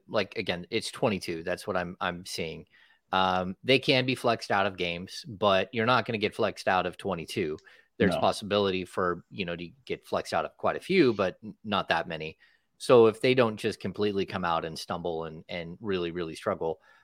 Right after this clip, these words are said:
Speaker 1: um, a lot of their games are in, uh, you know, November and December. Uh,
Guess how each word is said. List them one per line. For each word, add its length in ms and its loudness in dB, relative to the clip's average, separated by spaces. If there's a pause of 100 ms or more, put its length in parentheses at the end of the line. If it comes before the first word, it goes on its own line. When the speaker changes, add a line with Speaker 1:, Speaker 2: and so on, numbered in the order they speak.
(140)
Speaker 1:
um, 400 2
a 80 0
lot 320 2
of 60 -2
their 140 4
games 400 -6
are 220 -2
in, 400 -8
uh, 460 -2 (460)
you 100 -8
know, 120 -8
November 800 0
and 300 -4
December. 580 -2 (480)
Uh, 400 -2